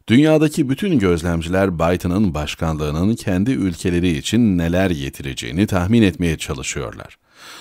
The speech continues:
Aynı durum tabii ki bizim için de söz konusu.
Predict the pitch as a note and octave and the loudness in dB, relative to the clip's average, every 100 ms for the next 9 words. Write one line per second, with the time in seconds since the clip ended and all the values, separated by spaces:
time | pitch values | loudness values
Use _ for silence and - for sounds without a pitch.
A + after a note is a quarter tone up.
0 | - - F3+ A3 E3 D#3 D3+ C#3 G#2 - | -10 0 4 4 4 2 2 0 0 0
1 | B2 D#2 C#2+ C#2+ B1 - G#1+ G1+ - - | -2 -2 -4 -6 -8 -10 -10 -8 -10 -10
2 | - G1+ - | -14 -12 -12